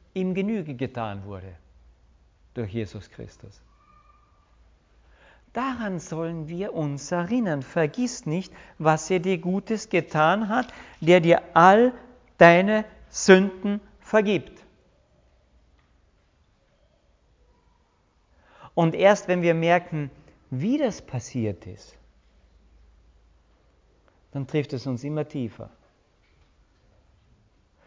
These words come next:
Natürlich haben wir nicht vergessen, Jesus ist für uns gestorben. Wie tief berührt uns das noch? Es gibt ein tolles Beispiel dafür. Um das ein bisschen zu veranschaulichen, berührt mich das oder nicht?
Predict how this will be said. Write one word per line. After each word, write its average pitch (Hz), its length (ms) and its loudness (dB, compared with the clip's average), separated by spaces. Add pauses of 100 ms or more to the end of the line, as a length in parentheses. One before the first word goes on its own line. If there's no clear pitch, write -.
(120)
Natürlich 180 420 -2
haben 151 120 0
wir 147 40 2
nicht 139 180 -2
vergessen, 113 460 -6
Jesus 98 280 -10
ist 98 140 -14
für 104 120 -12
uns 95 160 -12
gestorben. 90 480 -16 (2000)
Wie 117 120 -10
tief 135 240 -10
berührt 139 320 -8
uns 120 140 -14
das 98 180 -18
noch? 87 120 -18 (800)
Es 123 120 -10
gibt 170 180 -2
ein 175 80 2
tolles 175 260 0
Beispiel 101 360 -4
dafür. 95 320 -12 (480)
Um 131 120 -4
das 131 220 -8
ein - 60 -20
bisschen 151 200 -10
zu 165 100 -6
veranschaulichen, 135 840 -2 (140)
berührt 151 400 0
mich 175 140 -6
das 151 220 -4
oder 151 160 -4
nicht? 156 320 -8